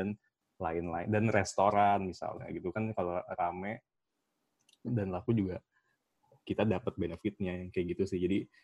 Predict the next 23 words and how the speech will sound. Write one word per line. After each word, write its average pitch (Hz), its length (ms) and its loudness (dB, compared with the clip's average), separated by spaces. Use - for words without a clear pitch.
yang 110 120 10
gue 110 120 12
takutkan 113 520 8
sebenarnya 131 400 6
dampak 107 600 8
panjangnya 101 680 6
adalah 104 400 6
ya 95 360 4
perubahan-perubahan 98 960 2
yang 82 60 -6
itu 92 200 -4
sih, 90 280 2
yang 87 140 -4
berdampak 92 520 0
juga 90 260 2
ke 87 280 -2
apa 92 160 -4
yang 92 120 0
kita 95 160 0
kerjakan 87 480 -2
sekarang 87 480 -4
dan 87 160 0
sebelumnya. 90 500 -2